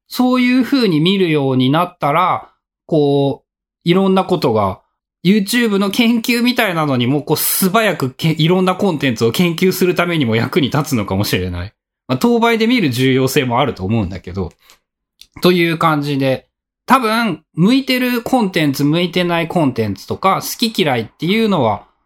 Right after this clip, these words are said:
あるんだけど、なんかね、早回しで動画を見るというのは考えたことが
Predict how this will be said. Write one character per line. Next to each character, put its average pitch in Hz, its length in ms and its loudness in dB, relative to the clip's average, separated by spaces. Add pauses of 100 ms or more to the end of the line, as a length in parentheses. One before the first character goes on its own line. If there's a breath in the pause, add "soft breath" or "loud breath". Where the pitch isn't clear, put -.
(120)
あ 196 120 2
る 156 160 0
ん 101 60 -2
だ 90 120 -6
け 101 140 -6
ど、 113 300 -2 (380)
な 220 120 0
ん 185 40 -6
か 135 80 -2
ね、 110 60 -2
早 220 360 0
回 233 240 0
し 226 120 -4
で 214 100 0
動 208 260 2
画 202 100 0
を 202 100 0
見 208 140 0
る 143 140 0
と 113 120 0
い 110 160 0
う 110 40 0
の 104 120 0
は 101 120 -4
考 220 500 0
え 156 60 -4
た 220 120 -4
こ 220 140 -6
と 214 160 -2
が 190 240 -2